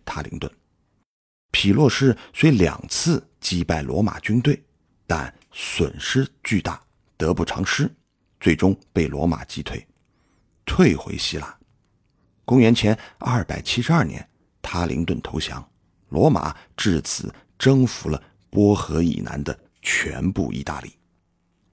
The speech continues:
罗马统一意大利半岛后，便向扩张矛头转向了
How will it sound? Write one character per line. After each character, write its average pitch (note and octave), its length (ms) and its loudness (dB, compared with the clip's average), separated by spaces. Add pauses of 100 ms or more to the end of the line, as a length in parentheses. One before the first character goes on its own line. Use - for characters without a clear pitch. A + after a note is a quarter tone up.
(220)
罗 D3 160 4
马 A#2 220 4
统 F2 260 0
一 G2+ 80 6
意 A#2 160 2
大 A#2+ 140 2
利 A2 120 4
半 F#2 220 0
岛 - 120 -10
后， - 300 -8 (960)
便 E2+ 220 4
向 D2+ 280 -2 (240)
扩 - 320 0
张 A2+ 280 2
矛 D2+ 200 0
头 - 280 -4 (120)
转 - 280 -10
向 D#2 240 -6
了 - 160 -12